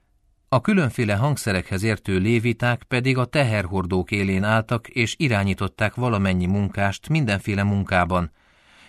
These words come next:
Léviták voltak az írnokok, a felügyelők és a kapuőrök is. A törvénykönyv megtalálása.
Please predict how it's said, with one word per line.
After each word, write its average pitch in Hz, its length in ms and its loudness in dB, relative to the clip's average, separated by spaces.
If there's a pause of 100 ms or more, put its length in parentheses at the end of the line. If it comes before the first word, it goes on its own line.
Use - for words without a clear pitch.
Léviták 147 560 2
voltak 123 340 0
az 101 180 -2
írnokok, 139 680 0
a 104 100 -6
felügyelők 127 680 0
és - 220 -4
a 117 80 -2
kapuőrök 82 760 -4
is. - 320 -10 (1200)
A 143 100 0
törvénykönyv 110 720 2
megtalálása. 87 960 0